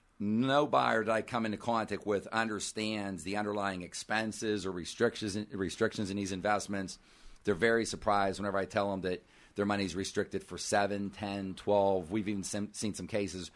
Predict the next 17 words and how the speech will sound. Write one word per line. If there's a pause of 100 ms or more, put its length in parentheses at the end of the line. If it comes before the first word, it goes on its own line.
(180)
restricted
for
sixteen
years. (360)
I
mean,
if
you
buy
an
investment
and
you're
restricted
for
twelve
years,